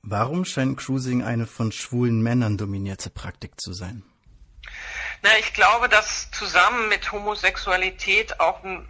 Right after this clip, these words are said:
Speaker 2: bestimmtes Sexualitätskonzept für Männer erfunden wurde. Also das, glaube ich, in weiten Bereichen noch mal anders funktioniert als bei Lesben, wenn man jetzt mal diesem, in diesem Gender-Dichotom bleiben möchte.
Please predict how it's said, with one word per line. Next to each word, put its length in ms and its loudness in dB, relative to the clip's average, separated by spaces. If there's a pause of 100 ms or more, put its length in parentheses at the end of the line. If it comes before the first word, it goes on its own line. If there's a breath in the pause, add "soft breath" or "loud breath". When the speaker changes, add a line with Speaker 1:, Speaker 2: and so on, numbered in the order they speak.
Speaker 2:
bestimmtes 680 -6
Sexualitätskonzept 1700 0
für 300 -2
Männer 480 4
erfunden 720 -6
wurde. 420 -2
Also 160 -6
das, 300 -4
glaube 240 2
ich, 300 -10
in 220 -6
weiten 380 2
Bereichen 720 2
noch 160 -6
mal 160 2
anders 380 2
funktioniert 840 -6
als 420 -4 (120)
bei 160 2
Lesben, 580 -4
wenn 140 0
man 180 2
jetzt 220 -4
mal 140 0
diesem, 440 -10
in 140 -12
diesem 320 -10 (160)
Gender-Dichotom 1200 -4
bleiben 520 2
möchte. 380 -4